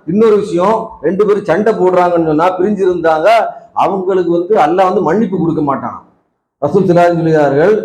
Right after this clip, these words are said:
ரெண்டு பேரும் சண்டை போட்டுட்டு பிரிஞ்சிருந்தால் அவர்கள் அர-, அல்-, அல்-, அல்லாஹ் வந்து திங்கட்கிழமையும் வியாழக்கிழமையும்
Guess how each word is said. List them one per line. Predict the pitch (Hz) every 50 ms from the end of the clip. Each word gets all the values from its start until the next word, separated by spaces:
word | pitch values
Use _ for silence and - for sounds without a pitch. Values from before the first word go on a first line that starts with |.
| - - -
ரெண்டு | - 151 185 175 185
பேரும் | 190 202 185
சண்டை | - - - 180 196 180
போட்டுட்டு | 175 180 175 170 175 175 202 202 -
பிரிஞ்சிருந்தால் | 175 196 196 190 185 180 170 165 151 135 147 156 190 226 - - - - - - -
அவர்கள் | - 113 139 185 208 214 196 190
அர-, | 190 160 156 160 160 170
அல்-, | 156 165 180 165
அல்-, | 165 180 170
அல்லாஹ் | 165 170 185 190 190
வந்து | 180 180 180 208 220 208 - -
திங்கட்கிழமையும் | 180 190 202 220 - 185 190 185 175 175 175 190 226 233 220 160
வியாழக்கிழமையும் | 160 160 170 190 208 208 202 - 185 180 175 170 170 175 214 240 226 180